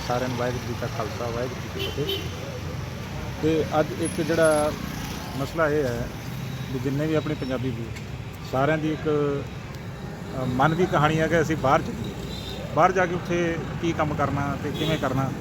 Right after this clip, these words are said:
ਇਹ ਕੋਈ ਨਹੀਂ ਜਾਣਦਾ। ਤੇ ਇਹਦੇ ਨਾਲ ਤਾਂ much better ਆ ਵੀ ਅਸੀਂ ਆਪਣੇ ਬੱਚਿਆਂ ਦੇ ਵਿੱਚ ਰਹਿੰਦੇ ਹੋਏ,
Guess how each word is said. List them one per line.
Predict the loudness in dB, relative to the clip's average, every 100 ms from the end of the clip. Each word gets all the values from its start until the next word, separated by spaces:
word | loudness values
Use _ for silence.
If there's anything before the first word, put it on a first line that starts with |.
| -4 -4 -4 0
ਇਹ | 2
ਕੋਈ | 2 2
ਨਹੀਂ | 0
ਜਾਣਦਾ। | -2 -4 -4 -4 -4 -4 -4 -4 4
ਤੇ | 4
ਇਹਦੇ | 6
ਨਾਲ | 4
ਤਾਂ | 4
much | 4 2 4
better | 4 4
ਆ |
ਵੀ | 2 2
ਅਸੀਂ | 2
ਆਪਣੇ | 2 2
ਬੱਚਿਆਂ | -2 -2 -2
ਦੇ | -2
ਵਿੱਚ | -2
ਰਹਿੰਦੇ | -2 0 0
ਹੋਏ, | 0 0